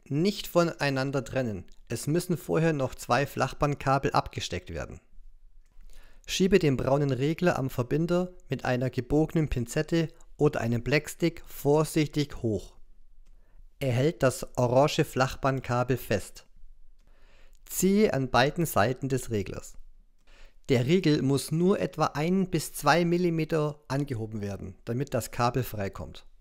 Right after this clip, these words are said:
Zieht ihn nicht weiter hoch, sonst kommt der weiße Verbinder mit heraus. Nun die Festplatte umklappen und das zweite Flachbandkabel, das zur Unterseite führt, entfernen. Dort,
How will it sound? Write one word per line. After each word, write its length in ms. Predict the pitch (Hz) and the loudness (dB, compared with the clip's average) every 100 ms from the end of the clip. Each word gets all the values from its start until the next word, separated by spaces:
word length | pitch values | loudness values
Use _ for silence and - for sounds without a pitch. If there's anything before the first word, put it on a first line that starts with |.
| - - - - - - | -20 -20 -20 -20 -20 -8
Zieht 280 | - 185 156 | -2 0 2
ihn 120 | 151 | 2
nicht 280 | 196 - 147 | 0 0 -2
weiter 300 | 147 147 117 | 0 0 2
hoch, 280 | 117 - - - | 0 0 -14 -16
sonst 240 | - 120 | -6 -6
kommt 260 | - 156 175 | 0 0 2
der 120 | 120 | 2
weiße 240 | 117 135 - | 2 0 0
Verbinder 520 | 123 120 139 151 151 | 0 0 0 2 2
mit 220 | 120 - | 0 -2
heraus. 480 | 127 107 90 - - - - - - - - - _ _ _ _ _ _ _ _ - - _ | -2 0 -4 -6 -14 -20 -18 -18 -18 -20 -18 -20 _ _ _ _ _ _ _ _ -20 -20 _
Nun 260 | - 165 175 | 2 6 6
die 100 | 143 | 4
Festplatte 560 | - 156 - 135 123 135 | 2 0 2 0 2 0
umklappen 640 | 156 - - 185 196 202 - - | 0 0 -2 -2 0 -2 -4 -2
und 100 | 135 | 2
das 180 | 123 | 2
zweite 320 | - 131 147 139 | 2 2 2 0
Flachbandkabel, 960 | 131 147 - 107 98 95 101 123 139 - - | -2 -4 -2 -4 -2 -4 -2 -2 -2 -8 -10
das 240 | - 110 - | -4 -4 -2
zur 160 | - | 0
Unterseite 560 | 160 175 147 104 104 107 | 2 2 0 -2 -2 -4
führt, 400 | - 123 127 - - - | -4 -2 -2 -4 -18 -6
entfernen. 540 | 139 - 95 95 90 - - - - - - - - | -6 -4 -6 -6 -10 -14 -20 -20 -20 -20 -20 -20 4
Dort, 400 | 170 175 - - | 6 6 2 -10